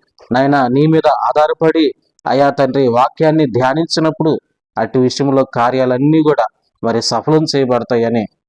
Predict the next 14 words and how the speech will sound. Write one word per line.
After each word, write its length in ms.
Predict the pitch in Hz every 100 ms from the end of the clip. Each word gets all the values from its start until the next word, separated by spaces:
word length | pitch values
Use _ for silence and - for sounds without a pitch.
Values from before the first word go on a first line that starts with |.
| _ -
మీరు 180 | 110 98
గుర్తు 200 | 110 110 127
చేశారు. 400 | 123 113 113 101 - _ _ _ -
కనుక 200 | 120 120
నాయన 180 | 120 120 117
ప్రియబిడ్డలు 480 | 131 131 131 135 143 - _ _
ఈ 80 | 113 127
రీతిగా 340 | 139 143 135 127
చేయుటకు, 440 | - 139 143 143 147 131
నడుచుకుంటకు 640 | 127 - 160 156 151 165 151 110 _ _ - 107
జ్ఞానంతో 440 | 123 139 170 170 156
నింపండి. 320 | 139 123 110
ఈ 60 | 120
రోజున 260 | 143 139